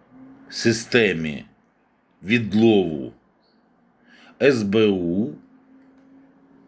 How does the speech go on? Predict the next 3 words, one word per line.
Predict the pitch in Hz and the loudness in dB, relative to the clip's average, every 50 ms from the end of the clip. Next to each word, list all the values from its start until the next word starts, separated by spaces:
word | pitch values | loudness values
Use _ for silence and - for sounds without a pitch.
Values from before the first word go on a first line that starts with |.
| _ _ _ _ _ _ _ _ _ _ _ _ _ _ _ _ _ _ _ _ _ _ - | _ _ _ _ _ _ _ _ _ _ _ _ _ _ _ _ _ _ _ _ _ _ -2
Т | - 131 123 | 0 0 0
Ц | - - 123 117 101 | 0 0 -2 -2 -2
К | - - - 85 82 80 80 82 92 101 110 117 | -4 -4 -2 0 2 2 2 2 0 -2 -4 -6